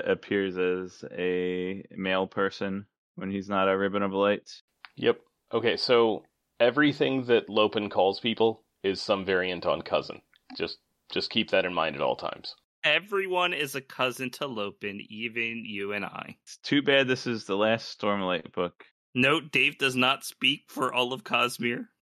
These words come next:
Speaker 1: Next scene.
Speaker 2: Wait, Craig, are you, are you happy this is the last Cosmere book?
Speaker 3: No, I'm saying it is not the last Cosmere.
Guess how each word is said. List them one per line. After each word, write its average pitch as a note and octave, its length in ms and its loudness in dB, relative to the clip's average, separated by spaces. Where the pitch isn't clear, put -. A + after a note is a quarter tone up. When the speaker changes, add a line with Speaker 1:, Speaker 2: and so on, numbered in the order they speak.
Speaker 1:
Next C3+ 600 0
scene. F#2 880 -4
Speaker 2:
Wait, G2 300 2
Craig, G#2+ 320 2
are G2+ 100 2
you, G#2 380 -2
are G#2+ 80 0
you G#2 140 -2
happy A2 340 2
this B2 220 -2
is C3+ 80 -10
the C#3+ 60 -2
last C3 320 4
Cosmere C3+ 420 2
book? C#3+ 300 2
Speaker 3:
No, C#3 380 2
I'm B2 140 2
saying C3 260 0
it C3+ 100 0
is C3+ 140 -2
not E3 240 2
the C#3 80 -6
last G#2+ 320 0
Cosmere. G2+ 380 -6